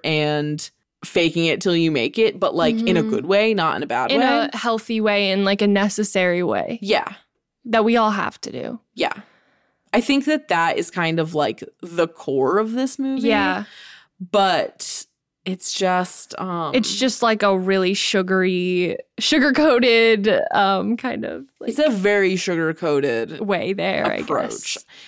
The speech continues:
Speaker 1: I will say, though, that watching this movie has made me excited to watch the second one.
Speaker 2: Yeah, me too, 'cause when the movie was over, the little preview photo for the second one came up 'cause we were on Disney Plus, and I was like, "Oh my God, Chris Pine."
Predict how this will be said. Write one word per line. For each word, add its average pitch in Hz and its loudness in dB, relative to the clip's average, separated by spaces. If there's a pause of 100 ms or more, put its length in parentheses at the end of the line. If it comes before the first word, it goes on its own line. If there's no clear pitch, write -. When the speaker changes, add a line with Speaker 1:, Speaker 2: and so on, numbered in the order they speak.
(320)
Speaker 1:
I 240 2
will 370 4
say, 320 0
though, 208 2
that 175 0
watching 175 0
this 180 -2
movie 185 0
has 185 0
made 165 2
me 165 0
excited 147 0
to 165 -2
watch - -2
the - -14
second - -12
one. - -20
Speaker 2:
Yeah, 226 2
me 320 6
too, 330 2
'cause 359 2
when 320 4
the 320 4
movie 269 4
was 320 4
over, 226 4
the 214 2
little 208 2 (280)
preview 220 4 (280)
photo 233 4
for 226 2
the 208 2
second 214 0
one 277 4
came 294 2
up 285 2
'cause 254 2
we 220 4
were 202 4
on 202 4
Disney 214 4
Plus, 214 2
and 214 4
I - 4
was 190 0
like, 185 -4
"Oh 190 -2
my 202 -10
God, - -18
Chris - -4
Pine." 208 -2